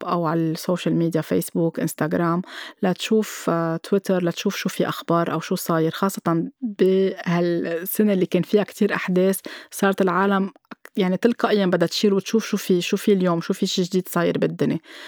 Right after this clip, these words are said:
وقت نفتح عيوننا دغري ناخد الموبايل، كمان منكون فتنا بهيدا الريتم السريع، والضوء الأزرق تبع الشاشة كمان بيكون مزعج لعيوننا ولكل جسمنا.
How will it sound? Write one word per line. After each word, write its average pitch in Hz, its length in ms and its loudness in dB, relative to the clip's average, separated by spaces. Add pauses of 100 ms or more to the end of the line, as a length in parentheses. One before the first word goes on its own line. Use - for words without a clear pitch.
(300)
وقت - 220 0
نفتح 233 460 0
عيوننا 202 260 4
دغري 202 280 4
ناخد 190 320 2
الموبايل، 175 580 2
كمان 185 400 0
منكون 185 240 -2
فتنا - 340 -2
بهيدا 175 320 2
الريتم 180 300 0
السريع، 175 580 0 (460)
والضوء 196 400 4
الأزرق 196 400 2
تبع 165 280 0
الشاشة 185 460 0
كمان 185 360 0
بيكون 180 300 0
مزعج 185 380 2
لعيوننا 180 500 2
ولكل 175 340 0
جسمنا. 170 520 -2